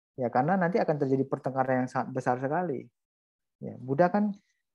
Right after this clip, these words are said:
eh, Buddha punya suatu komitmen untuk memberikan nasihat, membantu orang sebisa-bisanya beliau. Ya, jadi dengan cita kasih, ya, beliau bisa menaklukkan orang tersebut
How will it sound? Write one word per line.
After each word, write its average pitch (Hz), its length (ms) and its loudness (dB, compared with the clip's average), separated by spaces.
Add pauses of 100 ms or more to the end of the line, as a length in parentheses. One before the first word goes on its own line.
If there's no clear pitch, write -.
(140)
eh, 120 320 -2
Buddha 135 480 0
punya 131 240 -2
suatu 123 320 -4
komitmen 131 720 -2 (1040)
untuk 127 240 -4
memberikan 123 480 -2
nasihat, 120 640 -4
membantu 113 400 0
orang 127 340 0
sebisa-bisanya 110 1000 -2
beliau. 107 400 -6 (640)
Ya, 113 160 -6
jadi 160 240 2
dengan 123 160 4
cita - 280 -2
kasih, 190 360 0 (800)
ya, 120 280 -4 (680)
beliau 135 560 6
bisa 139 320 -2
menaklukkan 131 560 -4
orang 113 320 -4
tersebut 110 480 -10